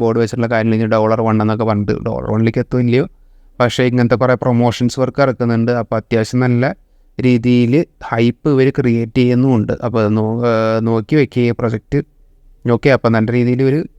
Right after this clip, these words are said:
മാർക്കറ്റിംഗ് ഒക്കെ ചെയ്യുന്നുണ്ട്. മാർക്കറ്റിംഗ് ചെയ്താൽ തന്നെ ടോക്കൺസിനനുസരിച്ച്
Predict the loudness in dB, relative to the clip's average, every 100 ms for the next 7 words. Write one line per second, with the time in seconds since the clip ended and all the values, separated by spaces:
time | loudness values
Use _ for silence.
0 | -20 _ _ -20 -20 -20 _ -2 0 2
1 | 0 0 0 0 0 0 0 2 2 0
2 | 0 0 -2 -2 0 0 0 0 0 0
3 | 0 -2 0 -2 -2 0 -2 -2 -6 -6